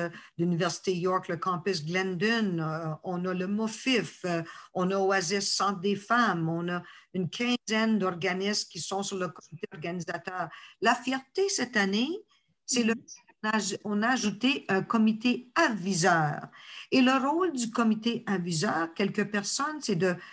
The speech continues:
Speaker 1: participer dans les sous-comités, sous-comité journée familiale, sous-comité, euh, capsule vidéo, sous-comité soirée lancement pour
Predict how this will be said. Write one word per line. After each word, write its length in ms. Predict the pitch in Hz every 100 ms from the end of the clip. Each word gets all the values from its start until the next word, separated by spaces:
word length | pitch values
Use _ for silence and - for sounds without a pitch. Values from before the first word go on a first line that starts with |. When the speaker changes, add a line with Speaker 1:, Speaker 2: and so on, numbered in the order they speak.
| - _
Speaker 1:
participer 680 | 311 302 - - - - 277
dans 160 | 233 202
les 180 | 196
sous-comités, 960 | 185 - - 285 - 190 180 - - -
sous-comité 640 | - - 151 180 175 185 196
journée 360 | 170 165 160
familiale, 800 | 165 226 247 247 190 196 202 208 196
sous-comité, 840 | - 156 - 175 165 - 185 180 - - - -
euh, 240 | 170 165 165 - - -
capsule 480 | 202 196 - 190 180
vidéo, 540 | 185 240 240 214 214 220
sous-comité 720 | 214 - 180 - 190 185 - 226
soirée 440 | - 208 196 208
lancement 640 | 196 214 220 - 220 247 247
pour 160 | 226